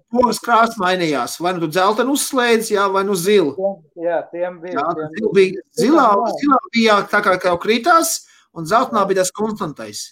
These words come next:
Speaker 1: Es atceros, tie, tie, tie bija kādreiz. Jā, viņi, viņi, viņi to, viņi to lietu aizsāka.
Speaker 2: Mhm.
Speaker 1: Tā, es Lienai gribēju padalīt līdz galam. Ēm, Argus G T, ē, komplekts ir, ā, ir, ā, man personīgi viņš patika, jā. Viņš tā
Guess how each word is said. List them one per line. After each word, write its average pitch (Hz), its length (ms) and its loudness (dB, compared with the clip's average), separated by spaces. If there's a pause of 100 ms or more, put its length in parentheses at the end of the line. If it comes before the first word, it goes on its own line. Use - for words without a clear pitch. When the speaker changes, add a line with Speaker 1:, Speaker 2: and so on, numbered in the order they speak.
(480)
Speaker 1:
Es - 60 -12
atceros, 170 340 -4
tie, 151 100 -2
tie, 151 220 -2
tie 170 180 -2
bija 147 160 -2
kādreiz. 135 380 -6
Jā, 180 160 -2
viņi, 180 240 -4
viņi, 185 240 -6
viņi 202 220 -4
to, 175 140 -2
viņi 175 260 -6
to 175 120 -4
lietu 170 240 -2
aizsāka. 165 520 -2 (960)
Speaker 2:
Mhm. 156 540 -12 (580)
Speaker 1:
Tā, 175 140 4 (160)
es 196 240 0
Lienai 208 360 2
gribēju 165 240 4
padalīt 156 340 2
līdz 139 120 -6
galam. 143 260 -2 (300)
Ēm, 180 720 2 (140)
Argus 202 440 0
G 196 160 -2
T, 254 180 0 (440)
ē, 160 320 -8
komplekts 220 680 -6
ir, 214 220 -6
ā, 190 260 0
ir, 190 220 2
ā, 165 580 0
man 214 320 0
personīgi 247 460 0
viņš 214 100 -6
patika, - 460 -6
jā. 160 180 -4
Viņš 220 160 -8
tā 185 100 -4